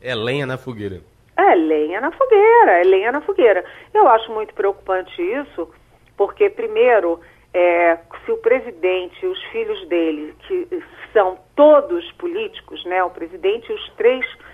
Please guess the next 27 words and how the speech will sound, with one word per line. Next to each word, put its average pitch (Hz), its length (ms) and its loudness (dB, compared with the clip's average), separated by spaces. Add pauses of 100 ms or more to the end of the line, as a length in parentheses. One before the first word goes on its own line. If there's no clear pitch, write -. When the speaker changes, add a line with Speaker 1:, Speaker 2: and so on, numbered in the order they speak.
(340)
Speaker 2:
filhos 208 280 -6
mais 190 220 -6
velhos, 160 400 -2 (160)
são 165 160 -12 (140)
quatro, 202 520 0 (360)
é, 165 300 0
políticos 185 680 -8
na 170 140 -8
família, 170 360 -4
o 156 40 -8
presidente 185 420 -8
ficou 185 180 -6
vinte 220 260 -12
e - 80 -4
oito 220 200 -2
anos 196 180 -6
no 190 80 -10
Congresso, 160 440 -4 (480)
se 254 60 0
ele 262 160 0
fica 285 280 -2
jogando, 175 720 0
estimulando 175 1080 -2 (800)
que 208 100 0
a 196 80 2
população 190 920 -2 (300)
desacredite 214 1400 -2